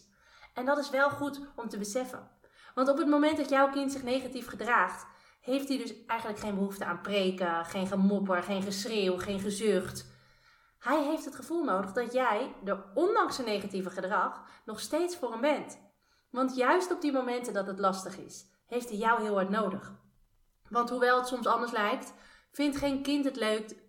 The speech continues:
om boos te zijn, om verdrietig te zijn of om straf te krijgen. Soms weten ze zelf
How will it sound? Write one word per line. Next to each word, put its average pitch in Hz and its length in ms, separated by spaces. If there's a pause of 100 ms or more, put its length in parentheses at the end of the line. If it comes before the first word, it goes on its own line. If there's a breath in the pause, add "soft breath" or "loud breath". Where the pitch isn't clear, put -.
(100)
om 208 220
boos 196 260
te 190 80
zijn, 151 340 (260 soft breath)
om 220 180
verdrietig 220 420
te 196 100
zijn 147 360
of 208 140
om 220 100
straf 285 320
te - 60
krijgen. - 480 (400 soft breath)
Soms 339 400
weten 269 320
ze 214 120
zelf 214 440